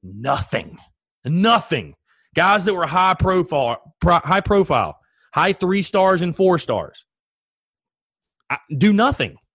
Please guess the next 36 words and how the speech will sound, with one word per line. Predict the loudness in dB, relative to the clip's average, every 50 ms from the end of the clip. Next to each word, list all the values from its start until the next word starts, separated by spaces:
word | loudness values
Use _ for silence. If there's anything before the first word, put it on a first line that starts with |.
| _ _ _ _ _ _ _ _ _ 0
Look | 0 0 0
at | 0 -4
Jam | -2 -2 0 0 0 0 0
Williams. | 2 2 2 2 0 0 -2 -6 -10 -18 _ _ _ _ _ _ _ _ 0
Look | 0 2 2 2
at | 0
Rosendo | 0 0 0 0 0 0 2 4 4 4
Lewis. | 4 4 4 6 6 4 4 4
Look | 2 0 0
at | 0
R | 0 0 2 2 2
J | 2 2 4
Roderick. | 4 4 4 4 2 2 0 0 -2 -4 -4 -10 -20 _ _ _ _ _ _ _ _ _ _ _ _ _ _ _ _ _ _ _ _ _ _ _ _ _ _ _ _ _ _ _ _ _ _ _ _ _ _ _ _ _ _ _ -4
I | -2 0
mean, | 2 2 2 2 0 0 -2 -2 -2
I | -2 -2
can | 0 -2 -4
keep | -2 -2 -2 -2 0
going | 0 0 2 2 2
down | 0 0 0 0 -2
the | -2 -4 -4 -6 -8 -12
<laughs> | _ -6 -6 -6 -6 _ -12
list. | -12 -12 -12 -16 -20 -20 -20 -20 _ _ -12 -12 -12 -12 -14 -20 -20 -20 -14 -4
You | 0 0 2
know, | 2 4 4 4 4 4
like, | 4 4 4 4 2 0 -2 -18 _ _ _ _ _ _ _ _ _ -10
we've | -6 -4 -2
had | 0 0 0
guys | 0 -2 -2 -2
come | -2 -2
in | -2 0
and | 0 0
do | 0
nothing. | 0 0 0 0 0 -2 -2 -2 -2 -2 -2 -4 -6 -14 -20 _ _ _ _ _ _ _ _ _ _ _ _ _ _ _ _ _ _ _ _ _ _ -20 -20 _ _ _ _ -6
And | -2 0 0
listen, | 2 0 0 -2 -4 -8 -10